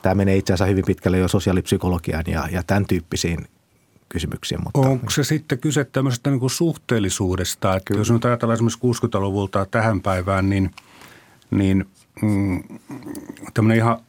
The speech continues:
Speaker 2: absoluuttinen köyhä kuuskytluvulla, niin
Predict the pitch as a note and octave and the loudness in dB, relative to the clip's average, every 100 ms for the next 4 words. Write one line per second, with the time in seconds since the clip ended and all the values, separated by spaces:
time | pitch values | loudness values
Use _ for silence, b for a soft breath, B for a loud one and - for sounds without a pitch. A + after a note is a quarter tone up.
0 | _ B2+ B2 - A2+ F#2+ - F#2 F2+ - | _ -2 0 0 2 0 0 2 2 2
1 | F#2+ F2 E2+ D#2+ B B B B G2+ F#2 | 0 0 0 -4 B B B B -2 0
2 | - - E2 F2 - - - - - - | -2 -6 -8 -6 -6 -8 -10 -6 -4 -6